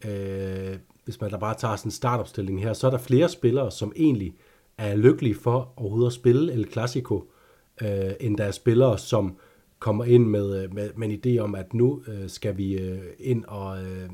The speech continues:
og ydmyge Real Madrid, eller vinde over Real Madrid for enhver pris. Altså, øh, som om, ja, de, de er stolte af at være, være kommet, hvor de, øh, dertil, hvor de er, og Joao Felix har snakket om, han drømte om at komme til Barcelona. Nu er han da, Inigo Martinez, efter mange års spekulationer, nu er han da,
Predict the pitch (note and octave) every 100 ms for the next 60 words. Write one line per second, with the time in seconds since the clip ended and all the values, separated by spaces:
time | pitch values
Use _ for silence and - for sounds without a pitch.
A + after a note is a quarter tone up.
0 | F2+ - - G2 F#2 B2 A#2 A2+ G2 G2+
1 | F#2 F#2 G#2 G#2 G2 G#2+ A#2 G2+ G2 F#2+
2 | F#2 - A#2 A#2+ A#2+ G2 A#2 G#2+ - C3
3 | A#2+ - G2+ G2+ - - - _ A2 G2
4 | - A#2 A2 G#2+ - _ _ B2+ A#2+ A#2+
5 | - A#2 - A2 - A#2 - A#2+ B2 A#2
6 | G2+ G2 G2 G2 F#2 G#2+ G#2+ B2 G2 F#2
7 | G2+ F#2+ F#2 G2 - A#2+ A2 - A2+ G#2+
8 | - G2+ A2 G#2 - F2+ - A2+ A2+ -
9 | - G2+ G2 F#2 - G#2 G#2 F#2+ F2+ F2+
10 | - F2 F2 G2+ G#2 G2 F#2+ G#2+ F2 G2
11 | F#2 F2 - - - - _ A2 F#2+ G2
12 | F#2+ - A2 A2 G#2+ G#2 - G2 G2 A#2
13 | G#2 F#2 G#2 F#2+ F#2 A2+ A2 F2+ F#2+ E2+
14 | G2+ G2 G2 F2+